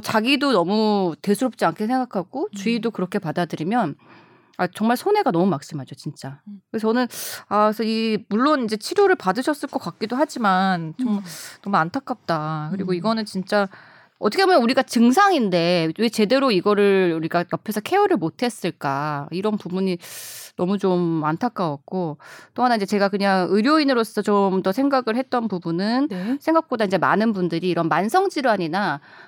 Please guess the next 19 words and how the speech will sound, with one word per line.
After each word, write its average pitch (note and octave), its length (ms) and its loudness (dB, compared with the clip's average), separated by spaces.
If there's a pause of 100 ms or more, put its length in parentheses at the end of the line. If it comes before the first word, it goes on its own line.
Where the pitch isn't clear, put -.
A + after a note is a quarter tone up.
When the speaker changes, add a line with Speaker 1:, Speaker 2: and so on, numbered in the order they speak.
Speaker 1:
어, D#3+ 380 -4
겉으로 F4 420 0
좀 C#4 140 -2
드러나지 E4+ 540 4
않는 G3+ 300 4
것 A3 160 -4
때문에 G3 240 -2
힘들어하는 F#4+ 480 2
경우가 G#3 280 -2
많구나, D3+ 840 -4
그런 A#3+ 280 0
것들도 A3+ 380 0
Speaker 2:
음. - 20 2
Speaker 1:
내가 - 160 0
너무 E3+ 300 0 (400)
좀, D3+ 400 -8
좀 D3+ 160 -10
이렇게 D#3 280 -6
좀 D3+ 340 -8